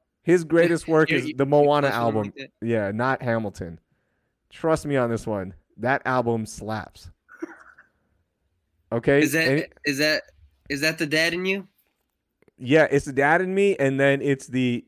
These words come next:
Speaker 1: damn, this is actually a really good movie and a really good album.
Speaker 2: Jo-, Josh makes a good point. Jordan could never get canceled. He'll just drop another fire retro. <laughs>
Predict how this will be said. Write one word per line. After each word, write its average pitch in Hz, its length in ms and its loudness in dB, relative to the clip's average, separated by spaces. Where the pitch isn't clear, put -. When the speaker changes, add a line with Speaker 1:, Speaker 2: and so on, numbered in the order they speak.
Speaker 1:
damn, 131 300 -2
this - 180 -10
is 123 260 -4
actually 147 380 -2
a 123 60 4
really 139 280 2
good 135 200 -2
movie 170 440 0
and 127 440 0
a 117 140 0
really 120 340 0
good 113 160 -2
album. 85 440 -10
Speaker 2:
Jo-, 170 260 0
Josh 160 340 -2
makes 160 220 -4
a 143 40 -10
good 143 200 -6
point. 147 260 -8
Jordan 156 300 -6
could 143 140 -6
never 143 240 -4
get 135 200 -6
canceled. 131 400 -6
He'll 143 140 -4
just 139 180 -6
drop 147 260 -2
another 135 280 -4
fire 131 340 -2
retro. 123 540 -6
<laughs> - 60 -12